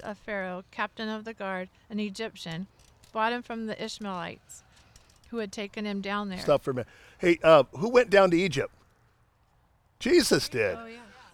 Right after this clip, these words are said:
Speaker 2: "I've drawn you out of Egypt <laughs> and brought you back." Remember, uh, Herod was killing all the babies two years and younger,
Speaker 1: Mm-hmm.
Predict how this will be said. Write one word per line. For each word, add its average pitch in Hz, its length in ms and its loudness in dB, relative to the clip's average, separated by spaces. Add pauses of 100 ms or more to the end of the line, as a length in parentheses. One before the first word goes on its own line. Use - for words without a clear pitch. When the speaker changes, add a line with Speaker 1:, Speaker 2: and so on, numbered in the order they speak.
Speaker 2:
"I've 139 240 8
drawn 190 440 12
you 220 160 4
out 190 180 12
of 185 80 4
Egypt 190 400 4 (380)
<laughs> - 340 2
and 165 160 2
brought 160 340 6
you 175 80 -2
back." 147 300 6 (540)
Remember, 180 580 8
uh, 135 380 6 (180)
Herod 170 300 8
was 143 120 -6
killing 160 280 2
all 160 100 2
the 143 80 4
babies 151 440 0
two - 160 -2
years 147 280 -2
and 127 140 -4
younger, 139 460 -4
Speaker 1:
Mm-hmm. 220 220 -20